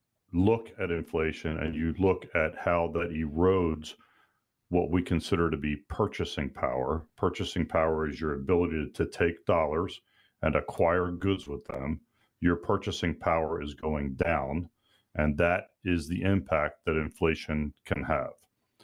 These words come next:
Over a long period of time, inflation can erode your wealth. It can erode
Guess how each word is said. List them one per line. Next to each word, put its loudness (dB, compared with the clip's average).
Over 2
a 2
long 2
period 0
of -8
time, 0
inflation 2
can 0
erode 0
your 4
wealth. 0
It -2
can 2
erode 2